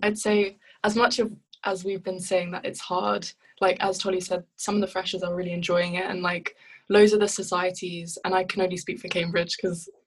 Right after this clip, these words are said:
obviously I'm here, but they're really trying to, like, still make it a good experience. So I'd say, like, as long as people are trying to do the online thing, I know it's hard, like, it's, it's obviously very different to before, but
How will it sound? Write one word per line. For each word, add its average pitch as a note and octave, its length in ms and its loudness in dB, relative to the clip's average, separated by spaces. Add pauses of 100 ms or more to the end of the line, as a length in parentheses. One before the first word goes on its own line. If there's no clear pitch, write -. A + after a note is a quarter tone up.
(120)
obviously F3 400 -2
I'm E3+ 120 0
here, F3+ 300 4
but F3+ 260 2 (320)
they're G3 140 8
really G3 260 6
trying F3+ 440 -2
to, F3+ 100 -10
like, F#3+ 380 -6 (360)
still G3+ 240 2
make G3 260 2
it - 80 -4
a F#3+ 40 0
good F#3+ 160 0
experience. F#3 760 -2
So F3+ 280 2 (440)
I'd G#3 180 2
say, G3 240 0
like, F#3 260 -2
as G#3+ 160 2
long A#3 160 4
as A#3+ 120 6
people G#3 280 0
are F#3+ 60 2
trying F#3 260 0
to F#3 80 0
do F#3+ 180 -2
the F#3 100 -2
online F3+ 420 -6
thing, F#3 380 -4
I F#3 80 -2
know G3 120 0
it's F#3+ 160 0
hard, F3+ 380 0
like, F3+ 180 -6
it's, - 280 -8
it's F#3+ 140 -4
obviously F#3 300 -2
very F3+ 240 4
different F3+ 360 -4
to F3+ 80 -12
before, F#3 460 -2
but G3+ 220 -2